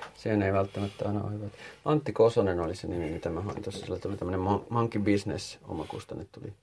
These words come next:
viime syksynä Sarisfesterillakin, oli myymässä sitä. En ole lukenut valitettavasti, mutta piirrostyyli on vähän tätä samaa osastoa, että kannattaa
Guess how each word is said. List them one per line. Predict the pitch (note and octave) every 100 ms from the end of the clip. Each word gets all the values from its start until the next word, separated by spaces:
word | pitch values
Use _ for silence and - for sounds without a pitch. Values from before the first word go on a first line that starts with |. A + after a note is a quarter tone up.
| _ -
viime | A2
syksynä | G#2 - - -
Sarisfesterillakin, | E2+ - G2+ - G2 - - - -
oli | -
myymässä | F#2 E2+ F2+ G#2 -
sitä. | - G#2+ - _ _ -
En | G2+
ole | G#2
lukenut | G#2 G2+ E2+
valitettavasti, | D2+ D2+ E2 - - -
mutta | - F2+ - - _ -
piirrostyyli | C#3 G#2+ G#2 F#2+ F#2
on | F#2
vähän | F#2 F#2+
tätä | - - -
samaa | G2+ E2+ E2
osastoa, | F2+ - - - -
että | - -
kannattaa | D2+ G2 - -